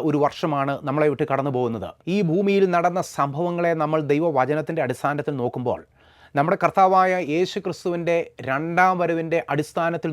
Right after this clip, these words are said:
നോക്കുന്ന സമയത്ത് ലോകം വമ്പൻ കുതിപ്പാണ് നടത്തിയിരിക്കുന്നത്. യേശു കർത്താവിൻ്റെ പ്രത്യക്ഷതയോടുള്ള ബന്ധത്തിൽ, ലോകത്തിൻ്റെ അവസാനത്തോടുള്ള ബന്ധത്തിൽ, എതിർ ക്രിസ്തുവിൻ്റെ ഭരണവാഴ്ചയോടുള്ള ബന്ധത്തിൽ വളരെ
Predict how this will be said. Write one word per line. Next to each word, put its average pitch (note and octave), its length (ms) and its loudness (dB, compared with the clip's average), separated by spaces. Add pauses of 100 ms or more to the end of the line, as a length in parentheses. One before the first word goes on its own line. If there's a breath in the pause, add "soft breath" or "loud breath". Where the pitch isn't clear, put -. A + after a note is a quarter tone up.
നോക്കുന്ന D3+ 360 -2
സമയത്ത് C3 360 -6 (540 soft breath)
ലോകം F#3 500 4 (200)
വമ്പൻ F#3 500 0 (140)
കുതിപ്പാണ് D#3+ 640 -2
നടത്തിയിരിക്കുന്നത്. C3+ 600 -2 (600 soft breath)
യേശു F3+ 320 2
കർത്താവിൻ്റെ F#3 480 2 (100)
പ്രത്യക്ഷതയോടുള്ള F3 920 2
ബന്ധത്തിൽ, D#3 340 -2 (480)
ലോകത്തിൻ്റെ F3 680 0
അവസാനത്തോടുള്ള E3 840 0
ബന്ധത്തിൽ, D#3 340 -2 (560 soft breath)
എതിർ D#3+ 340 4
ക്രിസ്തുവിൻ്റെ E3+ 520 0 (180)
ഭരണവാഴ്ചയോടുള്ള D#3 920 2
ബന്ധത്തിൽ C3+ 320 -4 (540 soft breath)
വളരെ F3+ 480 6